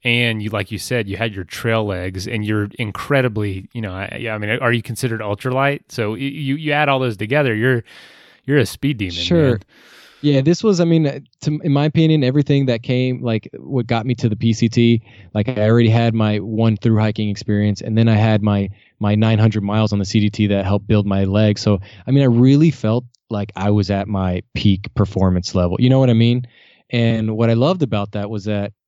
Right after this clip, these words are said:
Speaker 2: yeah, you, you're, you're right about that. I did get to see, meet a lot of people because, I mean, from day one, you know, I understand that a lot of people, they're, you know, they're starting the P C T and, and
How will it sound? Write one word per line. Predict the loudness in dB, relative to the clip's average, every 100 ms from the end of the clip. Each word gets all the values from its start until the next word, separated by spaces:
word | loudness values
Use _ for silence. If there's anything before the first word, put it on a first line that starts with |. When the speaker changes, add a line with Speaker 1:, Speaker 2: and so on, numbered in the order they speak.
| _ _ _ -16 -14 -14 _ _
Speaker 2:
yeah, | 0 2 2
you, | 2
you're, | 2 2
you're | 2 0
right | 0
about | -2 -4 -4
that. | -6
I | -6
did | -2 2 2 2
get | -4
to | -4
see, | -6 -2 0 -2
meet | -2 -2 0
a |
lot | 0 -2
of | 0
people | 2 2 2
because, | 0 0 0 -2
I | 0
mean, | 0 2
from | 2
day | 4 4
one, | 4 4 2 0 -6 _ _ _
you | 0
know, | 2
I |
understand | 2 0 0 0 0
that |
a | -2
lot | 0 -2
of | -2
people, | -4 -2 -4
they're, | -2 -4 -4 -10
you | -4 0
know, | 2
they're | 2
starting | 2 2 2
the | 0
P | -2
C | -2 -2
T | 2 4 4
and, | 2 -6 _ _ -6
and | -4